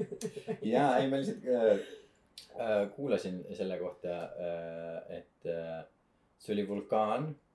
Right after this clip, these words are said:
Speaker 2: kuhu käisid nagu, äh, turistigrupid, sa said sinna minna, sinna viidi inimesi ja sa, nad läksid vulkaani sisse reaalselt ja siis <laughs> nagu näidatakse, et vaata, kui hästi siin mullitab, vaata, kui lahe, eks ole, ja teevad pilte seal.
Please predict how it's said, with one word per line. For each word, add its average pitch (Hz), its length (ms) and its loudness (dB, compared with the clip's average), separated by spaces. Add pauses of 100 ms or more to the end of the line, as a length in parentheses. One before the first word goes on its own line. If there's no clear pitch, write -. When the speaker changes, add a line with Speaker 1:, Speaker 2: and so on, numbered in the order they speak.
(160)
Speaker 2:
kuhu 101 180 -4
käisid 101 460 2
nagu, 90 320 -6 (260)
äh, 101 140 -8 (100)
turistigrupid, 98 720 -8
sa 98 140 -8
said 87 180 -2
sinna 87 180 -6
minna, 101 300 -2
sinna 85 160 -6
viidi 92 320 -6
inimesi 101 400 -4
ja - 400 -10
sa, 98 80 0
nad 101 180 0
läksid 98 300 0
vulkaani 117 560 -2
sisse - 400 0
reaalselt 113 480 2
ja - 80 0
siis - 320 2 (100)
<laughs> 104 60 4
nagu 98 160 2
näidatakse, 101 500 2
et 98 80 -8
vaata, 110 240 2
kui 98 140 4
hästi 107 240 0
siin 98 100 0
mullitab, 104 460 -2
vaata, 98 260 2
kui 95 140 -4
lahe, 95 240 6
eks - 160 2
ole, 101 160 4
ja - 80 0
teevad 208 280 8
pilte 214 360 2
seal. - 240 2